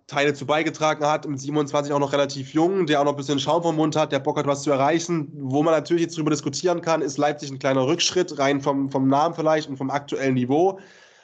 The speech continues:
Aber, ähm, er wird dann auch sicherlich mehr Spielzeit bekommen, das glaube ich dann schon in Leipzig. Wie gesagt, äh, ist ja auch von der, von der ganzen Personalie, Verletzungssorgen und, und, äh, Marco Mamic et cetera pp.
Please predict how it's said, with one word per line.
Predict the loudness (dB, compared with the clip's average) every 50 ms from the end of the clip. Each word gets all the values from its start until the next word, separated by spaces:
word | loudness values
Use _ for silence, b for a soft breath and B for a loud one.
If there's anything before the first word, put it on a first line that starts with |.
| B B -6
Aber, | -2 -2 0 2 2 2 4 4 2 2 0 -4 B B B B B B B B _ 0
ähm, | 0 2 2 2 2 2 2 4 4 2 2 0 -4 -10 _ _ _ _ _ _ _ -6
er | -2 -2 0 0
wird | 2 0 0 0 0
dann | 0 0 0 0 -2 -2
auch | -4 -4 -4
sicherlich | -4 -4 -2 0 0 0 0
mehr | 0 0 0 0
Spielzeit | -2 -4 -4 -4 -2 -2 -2 -2 -2
bekommen, | -4 -8 -4 -2 -2 -2 -2 -4
das | -8 -8 -4
glaube | -2 -2 -2 -2 -4
ich |
dann | -4 -4 -4
schon | -2 -2 -2 0 2
in | 2
Leipzig. | 2 2 2 0 0 0 0 0 0 0 -2 -8 -12 -14 -20 -20 -20 -20 _ _
Wie | -4 -2 0
gesagt, | 0 0 2 2 4 4 2 2 -2 -4 -6
äh, | -2 0 2 2 4 4 2 2
ist | 0 -4 -4 -2
ja | 0 0
auch | 2 0 0 -2
von | -2 -2 0
der, | 2 2 2 2
von | 2 0
der | 0 0 2
ganzen | 0 0 0 0 -2
Personalie, | -2 0 0 0 2 2 4 4 4 4 4 2 2
Verletzungssorgen | 0 0 -2 -2 -2 0 0 0 0 0 0 -2 0 2 2 2 2 2 2 0 -2 -2
und, | -2 -4 -4 -4
und, | -2 -2 0 0 0 -2 -2
äh, | 0 0 2 2 2 2 2 0 -2 -4 -6 -8 -8 -8 -6
Marco | -4 -4 -4 -4 -2 0 2 2 2 0 0 0 0
Mamic | 2 2 2 2 0 0 -2
et | -4 -4
cetera | -2 0 0 0 0
pp. | 0 -2 -2 0 0 2 2 2 0 -2